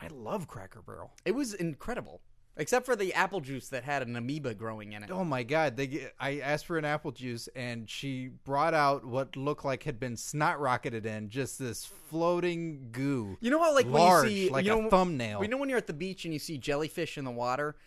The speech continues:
Speaker 2: and they look like these sort of
Speaker 1: N-,
Speaker 2: weird
Speaker 1: no, what
Speaker 2: they
Speaker 1: the fucking beach are you going to? Get, get away from
Speaker 2: <laughs> What
Speaker 1: that
Speaker 2: the fucking
Speaker 1: beach.
Speaker 2: beach are you going to? Uh, it's a jellyfish,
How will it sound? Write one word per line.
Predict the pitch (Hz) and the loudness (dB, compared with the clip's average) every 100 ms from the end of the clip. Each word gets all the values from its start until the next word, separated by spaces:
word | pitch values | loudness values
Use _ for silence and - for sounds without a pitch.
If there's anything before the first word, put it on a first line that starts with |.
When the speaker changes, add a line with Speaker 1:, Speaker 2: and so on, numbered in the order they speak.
| - | -10
Speaker 2:
and | 135 135 | -4 -2
they | 139 | 0
look | 156 165 | 0 0
like | 151 | -2
these | 151 131 | -4 -4
sort | 160 135 | -2 0
of | 123 | 0
Speaker 1:
N-, | 147 | 0
Speaker 2:
weird | 151 | 4
Speaker 1:
no, | 135 208 269 - | 6 6 4 0
what | 233 | 0
Speaker 2:
they | 170 | 2
Speaker 1:
the | 170 | 2
fucking | 269 240 | 0 -2
beach | 190 285 - | -2 -4 -4
are | |
you | 170 | -4
going | 139 - 160 143 | -2 2 2 2
to? | 147 | -4
Get, | 123 254 185 | -2 -4 -2
get | 139 226 | 0 2
away | 208 233 | 4 2
from | - 208 202 | 4 6 6
Speaker 2:
<laughs> | 262 | 8
What | - | 8
Speaker 1:
that | |
Speaker 2:
the | 294 | 8
fucking | 349 302 269 | 8 8 6
Speaker 1:
beach. | 269 359 | 4 4
Speaker 2:
beach | 320 | 2
are | 214 | 2
you | 220 | 2
going | 185 196 170 156 | 6 6 6 2
to? | 175 127 - - - | -4 -6 -8 -10 4
Uh, | 185 180 165 | 8 8 6
it's | 196 185 226 | 2 4 6
a | 196 175 | 6 6
jellyfish, | 147 247 254 - 226 | 6 4 2 0 0